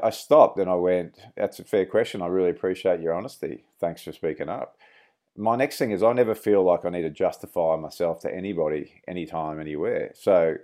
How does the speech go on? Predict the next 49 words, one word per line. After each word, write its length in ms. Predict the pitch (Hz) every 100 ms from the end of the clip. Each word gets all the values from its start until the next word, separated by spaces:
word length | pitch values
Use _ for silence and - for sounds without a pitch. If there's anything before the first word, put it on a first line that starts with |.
| _ _ _ _ _ _
uh, 280 | 78 78 71 - _ _ _ -
'cause 100 | 87
I, 80 | 85
I 180 | - 87
also 400 | 73 95 92 78
believe 220 | 80 78
that 100 | 76
just 180 | 76 -
looks 220 | 80 -
like 160 | 85 -
you're 100 | -
trying 240 | 117 135
to 60 | 117
defend 300 | 85 92 82
yourself 340 | 76 85 73
and 80 | 78
there's 140 | 76 -
something 300 | 82 78 71 _ -
actually 280 | - - 80
that 80 |
you're 100 | 82
not 160 | 76 73
okay 220 | 69 110
with. 180 | 117 73
So 180 | - 92
I 40 |
said 200 | 101 101
to 100 | 92 90
him, 180 | 82 - _ - _
"Do 100 | -
you 60 | 98
actually 240 | 101 -
want 200 | 92 76
the 140 | 64 82
answer 340 | 101 - 78
to 160 | 69 90
that 200 | 80 -
question?" 500 | 101 139 - 71 - _ _ _ -
'Cause 200 | 82 80 - - _ _
basically 320 | 90 90 82 82
saying, 260 | 85 82
"I 100 | 64
don't 200 | 85 76 -
feel 140 | 87
the 80 | 82
need 260 | 82 82
to 120 | - 76
have 100 |
to 100 | -